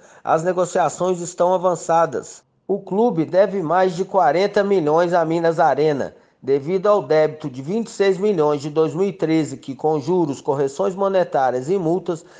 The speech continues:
chegou a esse valor. Ambas as partes buscam um acordo para realizar um novo contrato. O entrave está nos percentuais de custo das partidas. O Cruzeiro paga setenta por cento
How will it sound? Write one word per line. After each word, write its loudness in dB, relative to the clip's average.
chegou 2
a 4
esse 0
valor. 2
Ambas 2
as 2
partes 0
buscam -4
um 2
acordo 2
para 2
realizar 2
um 0
novo 0
contrato. -2
O 2
entrave 2
está 0
nos -4
percentuais 0
de -4
custo -6
das -2
partidas. -6
O -6
Cruzeiro -2
paga 0
setenta -2
por -12
cento -4